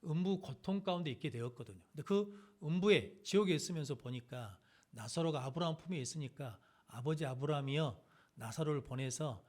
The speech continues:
손가락에 물 한 방울 찍어서 떨쳐달라"는 거거든요. 그런 고통 가운데 있습니다. 그런데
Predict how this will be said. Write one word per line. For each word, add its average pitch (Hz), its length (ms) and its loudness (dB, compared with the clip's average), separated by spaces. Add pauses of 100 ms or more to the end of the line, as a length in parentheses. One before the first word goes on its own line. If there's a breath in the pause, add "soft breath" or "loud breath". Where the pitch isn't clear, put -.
(220 soft breath)
손가락에 175 640 -2
물 147 220 0
한 185 120 4
방울 175 220 0
찍어서 160 500 -4
떨쳐달라"는 139 600 -4
거거든요. 110 540 -10 (320 soft breath)
그런 190 240 -2
고통 160 340 -4
가운데 143 300 -4
있습니다. - 520 -14
그런데 139 340 -4